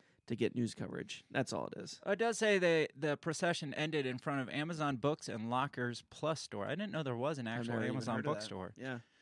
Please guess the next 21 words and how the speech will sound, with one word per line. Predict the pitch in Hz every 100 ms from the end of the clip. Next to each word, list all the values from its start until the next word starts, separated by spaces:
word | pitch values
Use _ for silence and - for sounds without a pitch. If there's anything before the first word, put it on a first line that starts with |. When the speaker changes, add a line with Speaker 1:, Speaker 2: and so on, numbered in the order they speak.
| _ _
Speaker 2:
I've | 120 120
heard, | 151 - 127
I | 127 135
mean, | 135
there's, | 123 120
like, | 113 107
Barnes | 127 135 117
and |
Noble. | 117 135 113
I | 123
didn't | 127
know | 117 101
Amazon | 123 120 117 113
had | 117
their | 110
own, | 110 110
like, | 104 98 -
storefront, | - 135 147 - 120
though. | 117
Speaker 1:
Me | 135 127
neither. | 135 147 113